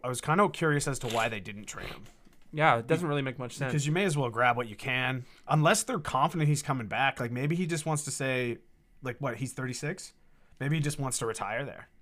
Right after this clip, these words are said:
Speaker 2: Yeah.
Speaker 1: Maybe he's stick around. I don't know,
Speaker 2: They've
Speaker 1: but
Speaker 2: been calling him the Groat, the greatest Raptor of all
Speaker 1: <laughs>
Speaker 2: time.
Speaker 1: Oh,
Speaker 2: Um,
Speaker 1: that's,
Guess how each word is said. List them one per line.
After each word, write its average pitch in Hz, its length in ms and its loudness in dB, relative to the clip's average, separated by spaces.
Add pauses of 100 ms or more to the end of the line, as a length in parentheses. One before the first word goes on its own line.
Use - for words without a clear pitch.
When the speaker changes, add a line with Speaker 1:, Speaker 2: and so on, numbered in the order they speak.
Speaker 2:
Yeah. 147 140 2
Speaker 1:
Maybe 120 120 0
he's 107 140 -12
stick - 300 -10
around. 131 320 -6
I 117 80 -4
don't 120 100 -4
know, 120 220 -6
Speaker 2:
They've 80 80 -14
Speaker 1:
but 139 120 -2
Speaker 2:
been 147 100 0
calling 156 260 4
him 143 300 2
the 143 160 0
Groat, 131 560 0 (680)
the 156 80 0
greatest 147 380 4
Raptor 139 400 2
of 123 100 -2
all 127 140 2
Speaker 1:
<laughs> - 100 -8
Speaker 2:
time. - 180 4
Speaker 1:
Oh, 170 1000 12
Speaker 2:
Um, 156 100 6
Speaker 1:
that's, 131 360 0